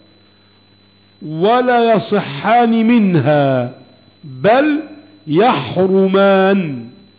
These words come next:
ده كلام مهم، يعني إذا صامت وصلت حرام عليها أن تصوم وأن تصلي،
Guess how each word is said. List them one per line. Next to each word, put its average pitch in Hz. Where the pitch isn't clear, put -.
ده 160
كلام 175
مهم، 208
يعني 135
إذا 175
صامت 254
وصلت 214
حرام 240
عليها 185
أن 156
تصوم 202
وأن 190
تصلي، 170